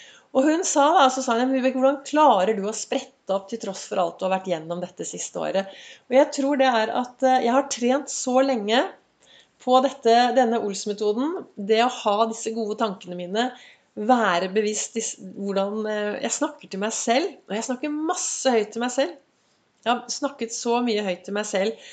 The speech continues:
gjennom koronatiden. Jeg har pratet meg selv opp, og jeg pleier å si at, eh, hybelkaninene, de syns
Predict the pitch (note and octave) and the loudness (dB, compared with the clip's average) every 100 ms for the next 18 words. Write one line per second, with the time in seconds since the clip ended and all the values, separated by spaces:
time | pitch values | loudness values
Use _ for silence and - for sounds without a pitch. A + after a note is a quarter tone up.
0 | - - - G#3 G3 G#3+ A3 B3 A3 E3+ | -20 -20 -6 -2 0 0 -2 0 0 0
1 | F3 F#3 F3+ C#4 F#4 - A3 - C4+ F3 | -4 -6 -2 -2 -2 -6 -6 2 4 4
2 | - E3+ G3 G3 F#3+ G3 C#4 - _ - | 0 -10 -8 -4 0 0 0 -6 _ -20
3 | - - A#3 B3+ G#3+ G#3+ - G#3+ G#3 G#3 | -20 -2 0 4 2 2 0 0 0 -2
4 | A3+ A3+ A3 G#3+ C4 C#4 D#4 F4 F#4+ F4+ | 2 4 4 2 0 2 0 0 0 0
5 | A4+ E4 - - G3 F#3+ A#3+ E4 F#4 - | -2 -2 -10 -12 -10 -2 0 0 -2 -6
6 | _ _ _ _ _ _ _ - - C4 | _ _ _ _ _ _ _ -10 -2 0
7 | C#4 | -2